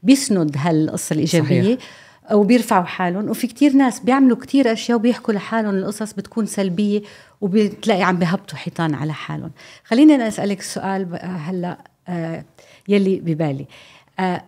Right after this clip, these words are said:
Speaker 1: إذا س-، هل هو صحيح إنه نحن، آه، الإنسان، آه، ونجاحاتنا ومستقبلنا هو نتيجة الخبرات اللي مرقنا فيها؟ وإذا كان هذا الشيء صحيح، هل يا ترى نحن محكومين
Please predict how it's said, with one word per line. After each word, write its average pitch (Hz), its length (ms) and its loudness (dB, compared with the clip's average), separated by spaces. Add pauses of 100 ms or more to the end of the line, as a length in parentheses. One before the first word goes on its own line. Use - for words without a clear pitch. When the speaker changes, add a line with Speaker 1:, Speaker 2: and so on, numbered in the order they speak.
Speaker 1:
إذا 226 180 2
س-، 220 120 -6
هل 262 260 2
هو 269 200 4
صحيح 190 440 -4 (140)
إنه 185 140 4
نحن، 185 420 2 (600)
آه، 170 440 -4 (140)
الإنسان، 175 600 -6 (240)
آه، 170 140 -6
ونجاحاتنا 180 960 -2
ومستقبلنا 170 640 -4
هو 190 220 -4
نتيجة 180 600 -4 (560)
الخبرات 185 460 -6
اللي 170 100 -4
مرقنا 170 380 -2
فيها؟ 170 460 -6
وإذا 190 200 -2
كان 220 200 0
هذا 196 180 -2
الشيء 180 260 -12
صحيح، - 420 -14 (200)
هل 208 180 -4
يا 190 80 0
ترى 190 220 -4
نحن 170 360 -6 (460)
محكومين 185 600 -2